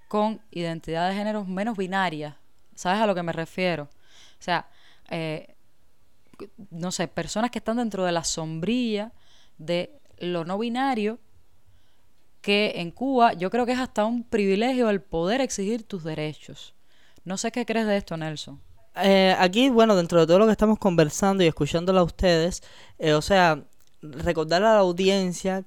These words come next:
Speaker 2: que cuando hablamos, por ejemplo, de derechos de la comunidad L G B T, dentro de la comunidad L G B T, cada persona tiene derechos puntuales. O sea, las mujeres, las mujeres no, las personas trans, eh, tienen,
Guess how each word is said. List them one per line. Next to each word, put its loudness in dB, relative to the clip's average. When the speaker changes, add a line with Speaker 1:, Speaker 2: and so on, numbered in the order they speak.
Speaker 2:
que -2
cuando -2
hablamos, 0
por -4
ejemplo, -4
de 0
derechos -2
de -2
la -2
comunidad -4
L 0
G 2
B 4
T, 2
dentro 0
de 2
la 0
comunidad -4
L 0
G 4
B 2
T, 0
cada 4
persona -2
tiene 0
derechos 0
puntuales. 0
O 0
sea, -2
las -2
mujeres, -6
las -4
mujeres -4
no, -2
las -2
personas -4
trans, 2
eh, 4
tienen, 4